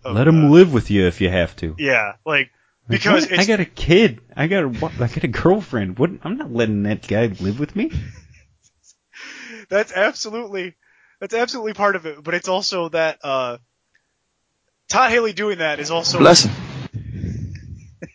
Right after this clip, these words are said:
Speaker 1: Todd Haley doing that is also a man who realizes how few options he, he actually has and how few weapons. You know what I mean?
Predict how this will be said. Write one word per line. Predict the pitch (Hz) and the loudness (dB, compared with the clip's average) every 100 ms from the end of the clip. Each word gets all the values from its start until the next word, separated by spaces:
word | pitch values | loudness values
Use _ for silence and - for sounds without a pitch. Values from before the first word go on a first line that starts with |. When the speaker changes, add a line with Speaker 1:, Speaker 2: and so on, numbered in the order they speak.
| _ _ _ | _ _ _
Speaker 1:
Todd | 196 196 | -2 -2
Haley | 214 190 | 0 -2
doing | 175 165 | -4 -6
that | 151 139 - - - | -6 -8 -14 -20 -10
is | 160 156 | -2 4
also | 156 170 170 | 4 4 0
a | 147 | 0
man | 143 143 | 0 0
who | 143 139 | -2 -8
realizes | 131 131 127 123 120 123 110 - _ _ _ - | -4 0 2 0 -2 -6 -10 -16 _ _ _ -6
how | 165 160 | 0 0
few | - 151 135 | -2 -8 -2
options | 123 - 127 110 - | -2 -2 -8 -10 -12
he, | 139 | -14
he | - 139 135 | -18 -8 -4
actually | 120 - 123 113 | -4 -6 -12 -10
has | - 113 110 107 | -4 -2 -2 -6
and | 113 | -6
how | 113 | -6
few | 110 120 | -6 -10
weapons. | 107 104 98 | -8 -8 -10
You | 110 | -8
know | 120 | -4
what | 117 | -2
I | 117 | 0
mean? | 123 | 0